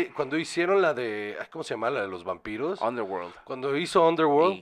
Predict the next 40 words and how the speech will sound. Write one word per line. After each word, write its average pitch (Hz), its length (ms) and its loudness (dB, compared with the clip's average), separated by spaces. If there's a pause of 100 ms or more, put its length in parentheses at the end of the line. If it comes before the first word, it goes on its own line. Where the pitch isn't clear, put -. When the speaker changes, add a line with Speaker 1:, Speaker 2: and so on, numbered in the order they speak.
(120)
Speaker 2:
que 92 200 -8
se 95 140 -10
enganchó 123 800 -2
Speaker 1:
Ey. 143 40 0
Speaker 2:
en 117 80 -4
las 98 120 -4
siguientes 113 480 -6
nueve 117 380 0
de 104 160 -6
esas. 117 440 -10
Speaker 1:
El 131 180 -4
problema 156 400 6
ahí 180 280 6
es 127 140 0
que 156 120 -2
ella 156 100 0
estaba 151 420 2
casada 143 680 2
con 120 500 -6
Michael 127 320 -2
Sheen, 156 320 -4 (640)
Speaker 2:
Ajá. - 120 -20
Speaker 1:
que 117 160 0
era 117 180 6
el, 117 200 0
el, 98 400 -6
el 98 200 -6
otro 107 220 -4
protagonista 101 560 -2
de 98 80 -2
la 92 120 -6
película. 120 280 -12
Bueno, 131 160 0
era 131 120 4
el - 20 4
Speaker 2:
Ajá. 127 80 2
Speaker 1:
antagonista 120 440 0
de 113 60 2
la - 40 -2
película. 123 360 -6